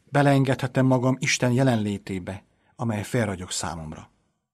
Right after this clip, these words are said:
Isten azonban nem csak jelen van, hanem létben is tart minden egyes lélegzetvételemmel. Ebből fakad a lét öröme,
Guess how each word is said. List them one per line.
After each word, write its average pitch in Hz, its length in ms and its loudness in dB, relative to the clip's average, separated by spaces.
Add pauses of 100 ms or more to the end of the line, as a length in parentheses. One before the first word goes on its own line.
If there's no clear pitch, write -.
(800)
Isten 147 320 0
azonban 131 340 4
nem 170 160 4
csak - 240 -4
jelen 98 320 -4
van, 95 300 -8 (360)
hanem 117 320 0
létben 123 500 2
is 95 180 -4
tart - 400 -10 (220)
minden 131 420 2
egyes 104 400 -4
lélegzetvételemmel. 92 1300 -6 (680)
Ebből 131 340 2
fakad 110 320 -2
a 113 60 2
lét 117 300 2
öröme, 85 460 -8